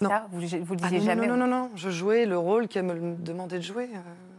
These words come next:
Speaker 2: Et donc
Speaker 1: Mais j'avais
Speaker 2: après
Speaker 1: pas l'impression de jouer un rôle quand même, hein. Je, je pense que
Speaker 2: Mais elle vous disait, tu dis bien que t'as mal, sinon on trouvera jamais, en fait.
Speaker 1: Ouais.
Speaker 2: C'est ça. Donc tu, tu dis bien que t'as mal, c'est ça.
Speaker 1: Ouais.
Speaker 2: Et alors vous me disiez, donc il y a eu cet, cet accident, l'histoire des assurances, et après ?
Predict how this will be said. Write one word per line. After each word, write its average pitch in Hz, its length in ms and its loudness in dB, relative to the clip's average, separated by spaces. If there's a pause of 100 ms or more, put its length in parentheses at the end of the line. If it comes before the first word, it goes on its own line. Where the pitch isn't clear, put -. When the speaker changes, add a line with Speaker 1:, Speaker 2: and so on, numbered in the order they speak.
(720)
Speaker 2:
Et 185 100 2
donc 214 180 4
Speaker 1:
Mais 233 80 6
j'avais 240 200 4
Speaker 2:
après 214 60 2
Speaker 1:
pas 233 80 4
l'impression 220 340 -2
de 233 40 4
jouer 214 160 -2
un 220 40 -2
rôle 214 200 2
quand 233 140 -2
même, 262 240 2
hein. 240 160 0
Je, 196 200 -6
je 185 160 -10
pense 214 320 -10
que - 140 -12 (440)
Speaker 2:
Mais 196 140 6
elle 190 80 4
vous 190 120 4
disait, 190 220 4
tu 208 140 -2
dis 175 100 0
bien 226 240 2
que 220 60 -6
t'as 190 120 4
mal, 220 240 2
sinon 214 280 2
on - 20 0
trouvera 196 340 2
jamais, 214 360 2
en 160 80 0
fait. - 220 -6 (260)
Speaker 1:
Ouais. 185 200 -8 (260)
Speaker 2:
C'est - 100 -6
ça. 175 100 0
Donc 170 140 -2
tu, 185 240 -4
tu 175 140 -10
dis 196 140 -4
bien 226 260 -2
que 220 60 -4
t'as 180 140 0
mal, 220 540 0
c'est - 220 -16
ça. 226 120 -16 (220)
Speaker 1:
Ouais. 175 80 -18 (340)
Speaker 2:
Et 185 80 2
alors 196 140 6
vous 220 100 2
me 226 60 4
disiez, 185 240 2
donc 170 200 0
il 208 40 2
y - 20 4
a 202 40 4
eu 202 60 0
cet, 185 200 -4
cet 190 200 -4
accident, 220 600 2
l'histoire 190 560 0
des 175 140 -4
assurances, 214 640 -4
et 202 60 -2
après ? 175 400 -4